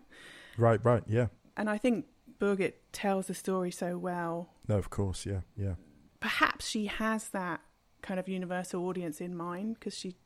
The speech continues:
Speaker 2: she's quite an internationally thinking person. She's been all over the world and lived in all these different countries. So, yeah.
Speaker 1: Well, there was a break. I'm gonna say this, actually.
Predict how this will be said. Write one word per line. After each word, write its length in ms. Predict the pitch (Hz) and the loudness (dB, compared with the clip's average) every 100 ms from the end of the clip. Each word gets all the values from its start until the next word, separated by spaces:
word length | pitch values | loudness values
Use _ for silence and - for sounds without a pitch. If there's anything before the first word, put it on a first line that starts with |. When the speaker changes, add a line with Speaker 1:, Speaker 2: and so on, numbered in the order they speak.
| _ | _
Speaker 2:
she's 240 | - 185 | -14 -12
quite 300 | - 185 170 | -8 -6 -4
an 180 | 185 185 - - | -4 -6 -10 -4
internationally 840 | 202 180 196 196 - - 180 175 | -4 0 0 0 0 -2 -2 -2
thinking 640 | 180 - 214 180 - 170 170 | -2 -2 -2 -2 -6 -6 -4
person. 360 | 180 185 170 | -2 -2 -4
She's 180 | 170 165 | -10 -10
been 160 | - 175 | -8 -6
all 160 | 165 | -4
over 160 | 160 156 | -6 -6
the 60 | 151 | -8
world 260 | 160 156 | -6 -6
and 140 | 156 165 | -8 -8
lived 180 | 170 - | -10 -12
in 80 | |
all 80 | 160 | -10
these 160 | 165 185 | -10 -12
different 240 | 175 - | -16 -16
countries. 480 | - 180 - 190 185 - - | -16 -16 -14 -16 -16 -18 -18
So, 120 | 214 | -16
yeah. 220 | 214 190 196 _ _ _ _ _ _ _ - | -14 -14 -18 _ _ _ _ _ _ _ 6
Speaker 1:
Well, 100 | 135 | 10
there 100 | 143 | 10
was 120 | 139 | 10
a 40 | 123 | 6
break. 320 | 147 151 147 | 10 10 8
I'm 60 | 131 | 4
gonna 180 | 143 | 4
say 200 | 127 139 | 4 4
this, 160 | 131 - | 4 2
actually. 420 | 113 - 101 98 | -2 -2 -4 -4